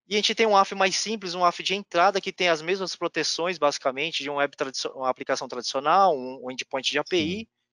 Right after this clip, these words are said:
Speaker 1: mas ele é, é mais simples de operar, ele é mais automa-, automatizado, principalmente quem,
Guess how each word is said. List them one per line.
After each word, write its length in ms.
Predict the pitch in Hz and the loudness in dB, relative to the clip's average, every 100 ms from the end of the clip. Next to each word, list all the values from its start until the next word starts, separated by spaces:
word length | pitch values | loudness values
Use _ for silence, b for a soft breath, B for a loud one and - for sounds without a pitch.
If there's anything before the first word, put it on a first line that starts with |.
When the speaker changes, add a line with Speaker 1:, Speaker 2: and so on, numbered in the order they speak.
| _ _ _ _ | _ _ _ _
Speaker 1:
mas 300 | 156 175 156 | 2 2 2
ele 300 | 180 175 180 | 2 4 4
é, 160 | 175 165 | 4 4
é 40 | |
mais 220 | 170 180 | 4 4
simples 480 | - - 202 202 165 | 2 -2 -4 -4 0
de 100 | 170 | 0
operar, 500 | 170 175 160 160 170 | 2 2 6 6 6
ele 100 | 170 | 4
é 40 | |
mais 180 | 165 165 | 2 0
automa-, 360 | 170 170 156 - | 0 -4 -4 -6
automatizado, 1040 | 165 165 175 175 175 160 - 131 156 165 | -8 -2 -2 0 2 0 0 2 4 4
principalmente 480 | 151 170 170 160 - | 0 -6 -4 -4 -6
quem, 180 | 170 | -8